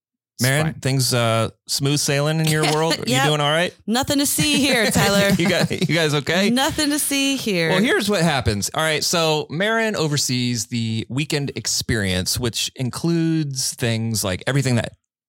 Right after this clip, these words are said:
Speaker 2: you see and hear in the auditoriums on the weekends. And lobby?
Speaker 3: A little bit. Spills in the lobby a little bit.
Speaker 2: So really, like, it's one week where, like, "Hey, happy Thanksgiving. Hope everybody had a great Thanksgiving."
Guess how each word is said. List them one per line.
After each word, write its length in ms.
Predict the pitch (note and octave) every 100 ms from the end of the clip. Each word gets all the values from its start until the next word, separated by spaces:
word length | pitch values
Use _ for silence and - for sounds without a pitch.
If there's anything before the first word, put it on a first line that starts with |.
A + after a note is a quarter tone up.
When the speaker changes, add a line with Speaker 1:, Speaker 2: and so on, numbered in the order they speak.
| _ _ _ -
Speaker 2:
you 360 | G#2 G2+ F#2+ -
see 580 | - E3+ F3+ F3+ F#3 - _ _ -
and 120 | G#2+
hear 460 | A#2 D3 G2 F2+ - _ _
in 80 | G#2+
the 80 | G2
auditoriums 640 | E2+ G2 D2+ - - -
on 120 | - E2+
the 60 |
weekends. 480 | D2+ - - - - _
And 340 | F3+ G3 E3+ - _ _ _ _ _ _ -
lobby? 420 | G#2+ B2 F#3+ A#3 _ _ _ _ _ _ _ -
Speaker 3:
A 40 | - -
little 180 | A#4 F4+
bit. 200 | A3+ -
Spills 300 | - D4 A#3+
in 80 | A#3
the 80 |
lobby 280 | G3+ F#3+ F#3
a 60 | F#3
little 160 | F3+
bit. 240 | F3 F#3+ -
Speaker 2:
So 140 | - G#3
really, 460 | G3+ C#4 A3 D#3
like, 420 | B2+ B2 A#2 - - _ _ _ _ _ _
it's 160 | C3 B2
one 280 | C3+ F3+ F3
week 280 | E3+ D#3+ -
where, 200 | C3 C3
like, 300 | B2 A2+ - -
"Hey, 500 | C3+ E3+ E3+ D#3+ -
happy 280 | A#2 C3+ D3+
Thanksgiving. 500 | D#3 D#3 - C#3+ C#3+
Hope 160 | C#3 C#3+
everybody 300 | C3+ C3 C3+
had 100 | B2
a 40 |
great 280 | A#2 B2+ - _ _ _ _ _ _
Thanksgiving." 720 | - B2 - D#3 B2 G#2+ G#2